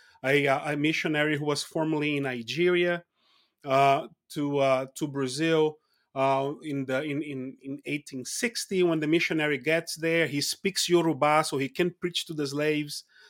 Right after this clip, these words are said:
but he can't preach to the, you know, the free population. So, uh, he gets in trouble for, uh,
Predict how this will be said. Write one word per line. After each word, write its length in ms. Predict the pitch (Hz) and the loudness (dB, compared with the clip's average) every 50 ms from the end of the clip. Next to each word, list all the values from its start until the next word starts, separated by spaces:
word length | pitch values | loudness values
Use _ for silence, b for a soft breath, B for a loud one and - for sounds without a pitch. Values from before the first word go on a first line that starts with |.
| b b b - | b b b 0
but 140 | 139 - 139 | 0 2 2
he 100 | 151 139 | 2 -2
can't 360 | - - - 180 180 185 185 _ _ | -6 0 2 2 2 2 0 _ _
preach 380 | - 214 214 208 - - - - | -8 -6 -6 -4 -4 -6 -6 -4
to 200 | - 208 208 208 | -4 -4 -2 0
the, 300 | 180 180 196 196 196 190 175 | 2 2 2 2 2 2 0
you 80 | 180 165 | 0 2
know, 160 | 170 180 185 | 2 0 2
the 160 | 156 156 156 | 2 0 0
free 240 | 151 - - 196 196 | 0 -2 -2 -2 -2
population. 800 | 190 196 190 185 196 180 170 165 165 170 - - 180 160 160 160 | 0 -2 0 0 2 2 2 2 2 2 0 0 2 2 2 0
So, 300 | - - 160 139 135 139 | 0 0 0 0 2 4
uh, 200 | 139 131 123 113 b b b b b b b b b | 4 4 2 0 b b b b b b b b b
he 120 | _ 175 165 | _ 0 2
gets 360 | 156 156 170 175 175 - - | 4 6 4 4 4 2 0
in 140 | 175 151 139 | 0 0 -2
trouble 400 | - - 175 170 165 165 170 170 | 0 2 2 2 2 2 0 -2
for, 420 | 165 - - 156 147 143 143 139 | -2 -4 -4 -2 0 2 2 4
uh, 220 | 135 131 127 123 | 4 2 2 0